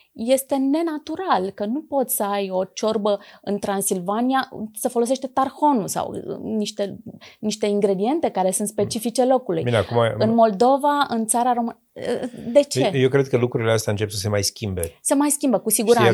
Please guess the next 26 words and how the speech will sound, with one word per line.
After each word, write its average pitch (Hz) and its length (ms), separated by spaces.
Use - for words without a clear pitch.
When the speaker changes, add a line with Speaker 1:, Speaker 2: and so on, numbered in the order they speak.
Speaker 2:
adică, 120 180
în, 135 460
în 120 140
mod 123 240
cert, 113 360
nu 113 140
mai 110 180
e 104 40
ca 104 280
în 101 80
anii 101 240
nouăzeci, 101 920
Speaker 1:
Clar. 190 200
Speaker 2:
uh, 101 360
nu 107 120
mai 107 200
e 101 40
ca 107 120
la 104 80
începutul 98 460
anilor 98 340
două 92 280
mii. 92 180
Se - 120
mai 139 160
schimbă 98 460